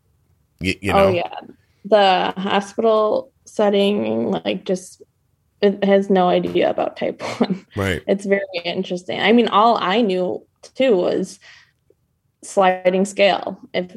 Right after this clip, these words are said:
Speaker 2: blood sugars are above one fifty, then you give whatever the sl-, their sliding scale is.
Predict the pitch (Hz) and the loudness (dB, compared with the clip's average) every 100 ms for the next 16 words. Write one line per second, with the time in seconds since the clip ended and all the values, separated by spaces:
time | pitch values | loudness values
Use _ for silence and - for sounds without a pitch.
0 | - - 185 190 196 190 196 190 180 185 | -12 -2 0 0 0 0 2 2 2 2
1 | 185 185 185 190 196 208 - 233 247 240 | 0 0 -2 -2 0 -2 0 0 0 2
2 | 208 185 180 180 185 190 185 190 - _ | 2 2 0 0 2 2 2 -2 -12 _
3 | - 196 190 190 190 190 - - 190 190 | -6 -2 0 0 -2 -4 -6 -4 -2 -2
4 | - 190 190 202 185 - 190 185 185 - | -4 -2 -2 -2 -4 -2 0 0 0 -2
5 | 196 | -6